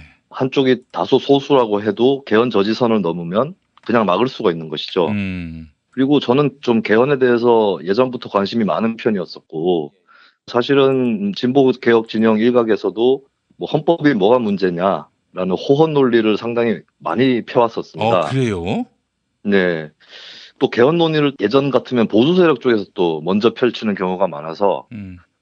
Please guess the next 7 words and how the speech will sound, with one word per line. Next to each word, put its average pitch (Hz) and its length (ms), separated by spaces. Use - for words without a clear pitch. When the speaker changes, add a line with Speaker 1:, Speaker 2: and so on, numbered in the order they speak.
Speaker 1:
개악이 110 360
되지 131 220
않을까라는 98 520
걱정들이 87 540
또 78 100
있었던 90 420
것이죠. 76 440